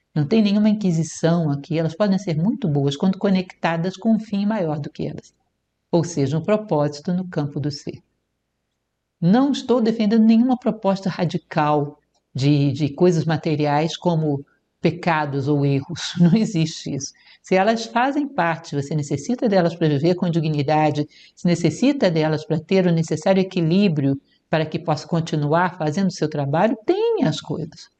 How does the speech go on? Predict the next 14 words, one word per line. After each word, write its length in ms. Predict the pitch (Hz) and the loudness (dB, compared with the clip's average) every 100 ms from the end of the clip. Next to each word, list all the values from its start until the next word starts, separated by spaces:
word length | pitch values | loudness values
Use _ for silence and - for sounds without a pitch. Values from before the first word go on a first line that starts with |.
| _ _ _ _ _ _ - | _ _ _ _ _ _ 0
Como 180 | 247 | 2
diria 300 | 277 262 262 | 2 2 2
Voltaire, 480 | 247 226 208 202 240 | 4 2 0 -2 -2
o 60 | 285 | -2
problema 320 | 254 208 240 | 0 2 2
é 20 | |
quando 160 | 302 320 | 0 -2
as 140 | 339 | -2
coisas 320 | - 262 262 | 0 0 0
têm 220 | 262 247 254 | -2 -2 0
você. 380 | 311 302 214 190 - _ _ _ _ _ _ | -4 -4 -4 -4 -8 _ _ _ _ _ _
Mas 120 | 156 | 0
você 240 | 143 156 214 | 0 0 -2
tê-las, 680 | 214 202 285 330 151 - | 0 0 0 0 -4 -8